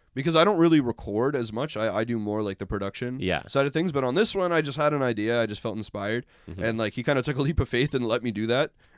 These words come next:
Speaker 1: And, um, and, like, that song, like, y-, a lot of people resonated with that one too. So, like, uh,
Speaker 2: That's
Speaker 1: I'll
Speaker 2: cool.
Speaker 1: throw that one on there.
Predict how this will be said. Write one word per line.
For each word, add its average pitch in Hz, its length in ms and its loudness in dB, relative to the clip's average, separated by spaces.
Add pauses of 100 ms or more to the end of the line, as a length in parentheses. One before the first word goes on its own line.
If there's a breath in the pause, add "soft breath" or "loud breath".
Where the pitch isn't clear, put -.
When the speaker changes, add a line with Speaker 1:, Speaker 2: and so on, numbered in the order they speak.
(120)
Speaker 1:
And, 113 280 -2
um, 98 360 -2 (1080)
and, 185 120 6
like, 170 140 6
that 151 180 4
song, 160 300 4
like, 131 220 -2
y-, 127 80 -6
a 123 120 0
lot 131 160 6
of 139 60 -2
people 120 320 -4
resonated 110 400 -4
with 98 120 -10
that 92 160 -6
one 92 100 -10
too. 113 220 -4
So, 117 180 -6
like, 101 180 -6
uh, 101 160 -10
Speaker 2:
That's 95 160 -6
Speaker 1:
I'll 104 120 -4
Speaker 2:
cool. 104 60 -8
Speaker 1:
throw 151 160 2
that 135 200 4
one 143 100 0
on 143 140 0
there. 143 160 -4